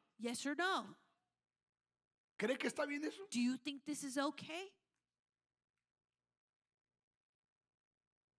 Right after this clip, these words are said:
Speaker 2: No está bien,
Speaker 1: It's not good,
Speaker 2: pero puede estar bien.
Speaker 1: but it could be good
Speaker 2: Si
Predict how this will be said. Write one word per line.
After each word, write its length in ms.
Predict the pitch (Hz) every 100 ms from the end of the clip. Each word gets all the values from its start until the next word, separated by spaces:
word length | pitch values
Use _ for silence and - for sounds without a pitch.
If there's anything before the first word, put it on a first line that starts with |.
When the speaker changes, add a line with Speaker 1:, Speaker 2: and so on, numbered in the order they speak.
| -
Speaker 2:
No 100 | 277
está 300 | 330 - 160
bien, 400 | 165 269 151 160
Speaker 1:
It's 240 | 254 254 -
not 240 | 269 277 - -
good, 340 | 339 339 202 190
Speaker 2:
pero 120 | -
puede 160 | 123 131
estar 160 | - 104
bien. 220 | 123 147 - _
Speaker 1:
but 140 | - 226
it 160 | 220
could 300 | - 381 415
be 220 | 214 220 170
good 200 | 214 175
Speaker 2:
Si 200 | - -